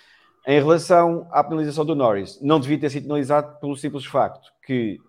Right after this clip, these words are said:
Singapura, o ano passado, o vencedor da corrida, Sérgio, o Checo Pérez, sai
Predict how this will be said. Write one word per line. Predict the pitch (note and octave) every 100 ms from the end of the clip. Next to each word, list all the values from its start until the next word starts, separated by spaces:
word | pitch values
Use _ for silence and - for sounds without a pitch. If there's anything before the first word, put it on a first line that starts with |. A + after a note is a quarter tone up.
| _
Singapura, | - - D3 C#3+ C#3+ C3+ G#2+ E2+ - -
o | C3
ano | C#3
passado, | C3+ C3 C3+ C3+ C3+ C3+ _ _ _ _ _ _ _ _ _ _ _ _
o | A2
vencedor | D3+ D3+ D3+ D3
da | C3+
corrida, | C3+ C#3 C#3 C3+ D3 - _
Sérgio, | - C#3+ B2+ B2 A2+
o | G2+
Checo | C#3+ C3+
Pérez, | - C3 C3 C3 C3 C3+ _ _ - - - _ - - _
sai | _ - D3+ C3+ G#2